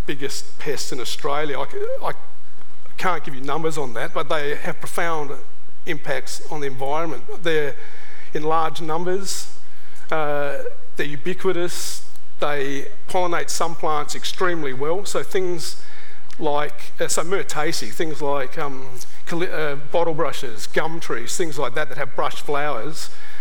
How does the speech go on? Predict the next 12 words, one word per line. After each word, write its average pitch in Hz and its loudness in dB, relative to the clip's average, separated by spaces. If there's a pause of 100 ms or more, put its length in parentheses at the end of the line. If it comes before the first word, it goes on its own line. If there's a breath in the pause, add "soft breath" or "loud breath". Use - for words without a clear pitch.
(140 loud breath)
uh, 165 0
honeybees 165 0 (160)
and 139 0
a - 0
lot 165 0
of 139 0
other 160 0
things 143 0
pollinate 151 0
them 139 0
really 151 0
well. 143 0